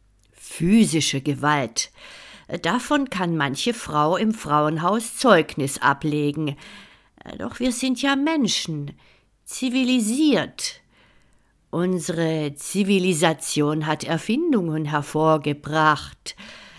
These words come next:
Eines davon, ähm, sind Waffen. Doch es, äh, gibt noch eine viel wirksamere Waffe.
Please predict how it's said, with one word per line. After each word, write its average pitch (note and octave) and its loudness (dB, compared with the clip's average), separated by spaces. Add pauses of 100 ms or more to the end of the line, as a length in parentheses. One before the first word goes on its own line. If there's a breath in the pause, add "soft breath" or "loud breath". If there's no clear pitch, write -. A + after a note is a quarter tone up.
(160 loud breath)
Eines D#3 -2
davon, A#3+ -4
ähm, - -18 (600)
sind G#3 -8
Waffen. D3 2 (3750 loud breath)
Doch F3 -2
es, D3+ -4
äh, D3 -6
gibt F3 -8
noch D3 -8
eine C#3+ -6
viel B3 0
wirksamere C#3+ -4
Waffe. D3 -2